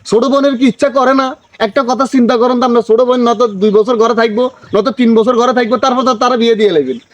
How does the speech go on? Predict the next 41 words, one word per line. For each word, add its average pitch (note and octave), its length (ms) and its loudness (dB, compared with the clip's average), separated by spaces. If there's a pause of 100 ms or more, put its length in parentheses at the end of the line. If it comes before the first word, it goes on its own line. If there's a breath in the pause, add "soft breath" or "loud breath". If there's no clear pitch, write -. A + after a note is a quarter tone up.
(120)
তারপর A#3+ 240 0
তার A#3+ 220 -2
কোনো B3 180 0
তার B3 180 -2
দেখা F3 240 -2
নাই। B2+ 160 -6 (300)
তারা F#3 200 -2
তো G#3+ 100 -2
একটা A3+ 180 -2
ইচ্ছা F3 300 -2
আছে, D3+ 200 -2
শখ G3 260 -4
আছে F3+ 260 -4
যে D#3 100 -2
ভাইয়ের D#3 220 0
লগে F3+ 180 0
ঘুরতে E3 300 -2
যাইবো, D#3+ 280 2 (280 loud breath)
ভাবির E3 240 0
লগে G3 220 4
ঘুরতে F3+ 320 0
যাইবো। E3 220 0 (180)
আর F#3 140 0
এখানে B3 260 2
তো D4+ 180 0
যে C#4+ 200 2
আপনার A#3 260 0
প্রেমিকা A3+ 360 0
লই A3 120 4
আপনি G3+ 160 0
ঘুরতে G3+ 280 -2
যাইতেছেন A#3 360 0
না, C#4 140 -2 (200)
যে F#3+ 140 0
ছোট G3 200 0
বোনের A3 300 2
ঘরে F#3 220 2
রাখি D#3+ 200 0
গেছেন। C3+ 260 -6
সমস্যা E4 360 0
কি? B3 180 -4